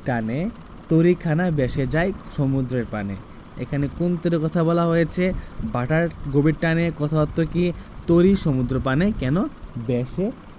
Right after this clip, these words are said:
যাচ্ছে, ব্যাখ্যা করো। পরিচয় কবিতায় বর্ণিত যৌবনের বেদনা গান এবং বিস্মিত দিনের কথার তাৎপর্য ব্যাখ্যা করো, ঠিক আছে? তো আজকে তোমাদের সামনে এই কিছু গুরুত্বপূর্ণ প্রশ্ন নিয়ে আসলাম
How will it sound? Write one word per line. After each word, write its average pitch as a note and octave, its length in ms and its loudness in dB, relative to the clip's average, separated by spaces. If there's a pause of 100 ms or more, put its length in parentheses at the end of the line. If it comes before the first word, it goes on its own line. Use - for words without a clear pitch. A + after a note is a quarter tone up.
(100)
যাচ্ছে, A2+ 520 -2 (380)
ব্যাখ্যা A#2 440 -2 (120)
করো। G#2 240 -6 (920)
পরিচয় F#3+ 440 6
কবিতায় D#3 400 6
বর্ণিত C#3+ 340 6 (460)
যৌবনের F3 440 6
বেদনা C#3+ 340 6
গান B2+ 240 2 (260)
এবং D3+ 140 4 (200)
বিস্মিত D3+ 380 2 (140)
দিনের D3 280 4
কথার E3 260 0 (100)
তাৎপর্য A#2 480 -4 (680)
ব্যাখ্যা A#2+ 460 -4 (160)
করো, G2+ 220 -10 (680)
ঠিক D#3+ 220 -2
আছে? - 160 -6 (600)
তো A#2+ 100 -4
আজকে C#3 380 0 (260)
তোমাদের D#3 340 2
সামনে D#3 260 6 (280)
এই F#3 80 6 (120)
কিছু D3+ 240 4 (100)
গুরুত্বপূর্ণ D3 580 2
প্রশ্ন C3+ 320 0 (100)
নিয়ে C#3+ 180 6
আসলাম F#3 240 0